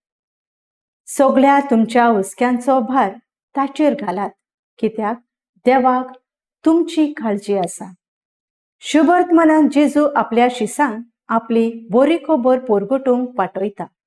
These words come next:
आमी ह्याच संवसारांत जियेतना आमकां जायत्यो आडखळी, जायते प्रश्न आसात। आमी ते प्रश्न सुटावे करूंक सोदिना,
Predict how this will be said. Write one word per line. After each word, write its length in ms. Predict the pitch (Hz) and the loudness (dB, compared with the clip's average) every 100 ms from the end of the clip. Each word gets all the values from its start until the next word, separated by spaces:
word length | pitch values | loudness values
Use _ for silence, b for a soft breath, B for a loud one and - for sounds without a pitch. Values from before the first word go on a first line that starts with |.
| _ _ _ _ _ _ _ _ _ _ _ _ _ _ _ _ - | _ _ _ _ _ _ _ _ _ _ _ _ _ _ _ _ 0
आमी 220 | 277 302 | 4 4
ह्याच 520 | 294 302 339 330 - - _ | 4 4 4 0 -6 -18 _
संवसारांत 720 | - 220 208 214 302 254 180 - _ _ 208 | -4 -2 0 0 0 0 -4 -12 _ _ -8
जियेतना 640 | 180 226 214 220 233 202 233 - _ _ - | 0 2 2 0 -4 -4 -10 -16 _ _ -2
आमकां 340 | 254 262 262 | 0 2 0
जायत्यो 480 | 269 302 381 381 349 | 2 0 0 0 -2
आडखळी, 720 | - 208 226 233 233 214 254 233 | -2 -4 -4 -2 -2 -2 -8 -12
जायते 440 | 180 240 269 262 254 | -2 0 0 -2 -4
प्रश्न 440 | 262 277 285 302 | 0 -2 -2 -4
आसात। 300 | 196 - 165 - _ _ _ _ _ _ _ _ - | -6 -8 -12 -14 _ _ _ _ _ _ _ _ 0
आमी 220 | 226 240 | 2 2
ते 200 | 240 226 | 2 0
प्रश्न 480 | 226 220 240 262 302 285 - | 0 -2 -2 -4 -6 -8 -12
सुटावे 540 | - 240 262 277 285 | -10 -2 0 0 0
करूंक 360 | 285 254 254 254 | 2 0 0 -4
सोदिना, 480 | - 190 220 247 | -6 -2 -2 -4